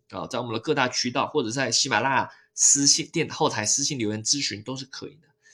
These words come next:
好了，那我们还想听什么，也可以在下方留言告诉我们，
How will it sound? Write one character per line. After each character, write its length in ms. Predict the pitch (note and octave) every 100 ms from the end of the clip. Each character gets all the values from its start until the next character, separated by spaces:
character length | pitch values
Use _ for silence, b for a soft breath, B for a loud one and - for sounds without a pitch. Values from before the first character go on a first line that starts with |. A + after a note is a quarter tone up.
| B B B _
好 100 | C#3
了， 140 | D#3 E3
那 480 | E3 D#3+ D#3 D3+ C3+
我 60 |
们 220 | C3 A#2+ -
还 140 | D3+
想 180 | D3 C3
听 140 | F3+
什 120 | E3+ B2
么， 80 |
也 80 | G2
可 160 | - C3+
以 100 | A2+
在 140 | C3
下 160 | B2+ B2
方 140 | A#2+
留 140 | A2 G#2
言 100 | G#2+
告 160 | A2
诉 140 | G#2 F#2
我 40 |
们， 160 | -